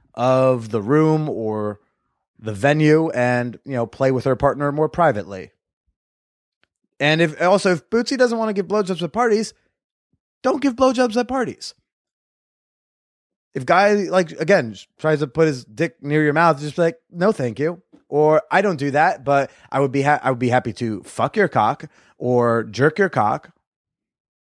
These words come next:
And if the guy's not happy with that, well, then I guess you two aren't gonna fool around. That's fine.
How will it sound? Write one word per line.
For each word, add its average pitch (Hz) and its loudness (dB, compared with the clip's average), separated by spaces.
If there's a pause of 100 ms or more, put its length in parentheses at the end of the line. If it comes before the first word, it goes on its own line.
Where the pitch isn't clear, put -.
(340)
And 139 0
if 127 -12
the 151 2
guy's 135 2
not 139 0
happy 123 0
with 127 -4
that, 151 0
well, 160 -2
then 143 0
I 139 -4
guess 113 -8
you 120 -10
two 123 -6
aren't 120 -2
gonna 123 -6
fool 147 -8
around. 156 -2
That's 113 -4
fine. 151 -6